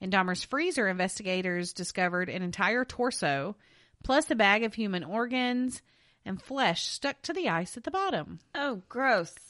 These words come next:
Speaker 1: Right? Elsewhere in the apartment, investigators discovered two entire skeletons, a pair of severed hands, two severed and preserved penises,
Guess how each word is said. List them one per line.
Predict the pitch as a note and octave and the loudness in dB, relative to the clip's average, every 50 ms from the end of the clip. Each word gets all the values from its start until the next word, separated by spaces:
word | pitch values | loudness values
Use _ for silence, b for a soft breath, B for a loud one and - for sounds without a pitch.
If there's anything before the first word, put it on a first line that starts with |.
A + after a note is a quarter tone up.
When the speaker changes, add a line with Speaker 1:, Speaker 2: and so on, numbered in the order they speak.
| - _ - | -20 _ -18
Speaker 1:
Right? | E3 C#3 C3+ C#3 D3+ G3+ B3 C#4 C#4+ - - - - _ _ _ _ _ _ _ _ _ _ _ _ _ _ _ - - - - _ - | -14 -10 -8 -6 -4 -4 -4 -4 -6 -8 -12 -18 -20 _ _ _ _ _ _ _ _ _ _ _ _ _ _ _ -18 -18 -18 -16 _ -4
Elsewhere | A3+ A#3+ C#4 C4 - D4+ C4+ C4 | -2 -2 -2 0 0 2 2 2
in | B3+ A#3 | 2 2
the | A3+ G#3+ | 0 -2
apartment, | G3+ - A#3+ A#3 A3+ F#3+ A3 A3+ A3+ A3 - B B B B B B B B | 0 2 4 4 4 4 2 -2 -2 -4 -6 B B B B B B B B
investigators | A#3 A3+ A#3 A#3 - - A#3 A#3 A3+ A3 G#3+ A3+ - | 0 2 2 2 2 0 0 0 2 2 2 -2 -2
discovered | - - G#3+ - - A#3 G#3+ G#3 G#3 G3+ G3 G3+ - - | -4 -6 -6 -2 2 2 2 4 4 2 0 0 -2 -2
two | - D#4 D#4+ | 0 0 2
entire | D#4+ D4+ C#4 C#4+ A#3 G3+ G3+ G3 | 2 2 4 4 4 4 4 2
skeletons, | - - - B3+ B3+ C4 C4+ - C#4 C4+ C4+ C4 C4 - | 0 0 0 0 0 0 -2 -2 -2 -2 0 0 -2 -4
a | - B3 | -4 -6
pair | - B3+ C4+ C4 C4 | -2 0 2 2 2
of | C4 | 0
severed | - - A3 F#3+ F3+ F3 | 0 -2 -2 -2 -4 -6
hands, | - A#3 B3 C4 B3+ B3+ B3+ B3+ B3 - - b b b b b b b b - | -4 -4 -2 0 0 0 0 0 -2 -4 -8 b b b b b b b b -6
two | - D#4 D#4+ E4 | 0 2 2 2
severed | D4+ - - C4 B3 B3+ C#4 B3 | 2 2 4 4 4 4 2 0
and | G3 G#3 A3 - | 0 0 -2 -2
preserved | - A3+ G3 G3 G#3+ G#3+ A3+ B3 A3+ - - | -2 -2 0 2 2 2 2 0 -2 -4 -8
penises, | - F4+ F4+ D#4 A3+ - - E3 D#3 E3+ G#3+ A#3+ - | -4 -2 0 2 2 2 2 0 0 0 -2 -4 -8